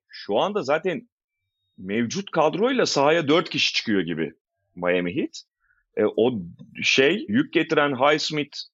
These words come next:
falan Adebayo'nun performansını da geriye çekiyor. Bütün olarak böyle zincirleme bir reaksiyon ve bozulma oluyor Miami Heat'te.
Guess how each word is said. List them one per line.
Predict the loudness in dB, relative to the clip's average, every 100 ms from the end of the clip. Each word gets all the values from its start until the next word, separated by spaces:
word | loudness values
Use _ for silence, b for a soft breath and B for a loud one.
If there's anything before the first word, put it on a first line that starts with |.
| _ -16
falan | -2 0 2 0 0
Adebayo'nun | 2 4 4 4 2 -2
performansını | 0 0 0 0 0 -4 -4 -4
da |
geriye | -2 -2 -4 -6
çekiyor. | -10 -10 -10 -10 _ -14
Bütün | -4 2
olarak | 4 4 4
böyle | 4 4
zincirleme | 2 4 4 4 4 4
bir | 4
reaksiyon | 4 4 0 -2 0
ve | 0 0
bozulma | 0 0 0
oluyor | 2 4 4 2 -2 _ -6
Miami | -4 -4 -6 -12
Heat'te. | -12 -14